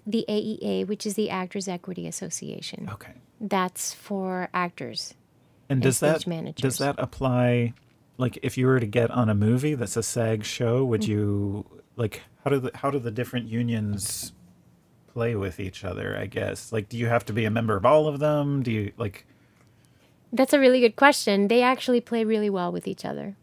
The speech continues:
Speaker 2: Okay.
Speaker 1: Yeah, because, um, I mean, the, the labor movement right now is kind of in a precarious situation, in a precarious state. Um, and so that's kind of forced a lot of unions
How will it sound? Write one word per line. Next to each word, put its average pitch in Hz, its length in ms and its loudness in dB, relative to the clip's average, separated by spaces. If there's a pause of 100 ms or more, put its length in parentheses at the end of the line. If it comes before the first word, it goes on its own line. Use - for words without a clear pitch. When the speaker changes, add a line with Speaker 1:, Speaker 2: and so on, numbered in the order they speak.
Speaker 2:
Okay. 104 300 -4 (220)
Speaker 1:
Yeah, 76 180 -6 (280)
because, 202 560 0 (560)
um, 196 560 0 (2000)
I 285 100 6
mean, 254 200 8
the, 254 100 8
the 254 140 6
labor 254 300 6
movement 240 460 4
right 220 200 2
now 214 440 4
is 214 160 2
kind 220 200 0
of 208 80 0
in 214 80 4
a 208 80 2
precarious 214 720 -2
situation, 226 680 0
in 226 140 2
a 208 60 0
precarious 202 580 -4
state. 226 420 0 (600)
Um, 196 500 0
and 214 140 0
so 240 120 0
that's 220 220 -2
kind 240 400 2
of 214 160 0
forced 226 580 0
a - 80 -2
lot 208 280 2
of 202 160 -4
unions 214 680 2